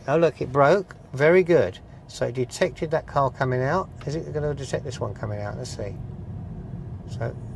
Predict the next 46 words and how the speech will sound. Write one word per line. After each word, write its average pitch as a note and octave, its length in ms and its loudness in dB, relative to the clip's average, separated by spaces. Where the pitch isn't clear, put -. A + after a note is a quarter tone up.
he's B2+ 120 -8
gonna C3 160 -4
come A#2+ 180 -4
out. C#3+ 260 0
Applying D#3 500 2
slight D3+ 380 0
turning C3 320 -2
force - 360 -6
to - 60 -14
the A#2 100 -2
wheel D#3 280 0
because A#2 320 -6
obviously A2 280 -8
he G#2+ 40 -6
wants G#2+ 160 -10
to A2+ 80 -10
make A2 120 -6
sure A2 200 -6
that G#2 100 -6
I'm G2+ 160 -8
still A2+ 360 -6
paying G#2 220 -6
attention. C3 560 -6
But - 300 0
that F3 100 0
was D#3 120 0
amazing. E3 600 4
So - 140 -10
the C3+ 60 -4
first G3+ 340 6
one C#3 180 6
was, C#3 140 0
was D3+ 400 0
quite E3 300 4
a, C#3 240 -4
a B2+ 60 -4
jolty C#3 420 2
break A#2 280 0
'cause A#2+ 160 -8
the B2 60 -6
bloke C3+ 240 0
really C3 260 0
pulled B2 300 0
into A#2 240 -2
the A2+ 100 -8
lane. G#2+ 400 -6